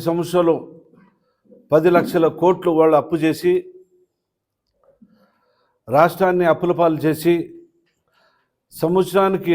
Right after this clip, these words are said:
డెబ్బై వేల కోట్లు అసలు వడ్డీ చెల్లింపే దిశగా ఈరోజు ఈ ప్రభుత్వం పైన పడి, అంత అన్యాయంగా పరిపాలన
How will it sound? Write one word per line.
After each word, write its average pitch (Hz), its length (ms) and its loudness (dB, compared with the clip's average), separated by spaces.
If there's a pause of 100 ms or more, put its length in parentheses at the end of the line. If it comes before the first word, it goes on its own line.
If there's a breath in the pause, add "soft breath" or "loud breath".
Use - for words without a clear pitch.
(140)
డెబ్బై 156 300 2 (100)
వేల 160 200 4 (180)
కోట్లు 190 320 0 (400)
అసలు 190 280 -4
వడ్డీ 165 200 -2 (100)
చెల్లింపే 160 480 -2 (880)
దిశగా 190 360 4 (920)
ఈరోజు 160 360 2 (1300)
ఈ - 20 0 (140)
ప్రభుత్వం 180 480 2
పైన 170 260 2
పడి, 170 180 4 (1700)
అంత 156 140 -2 (840)
అన్యాయంగా 185 460 2 (100)
పరిపాలన 160 420 -4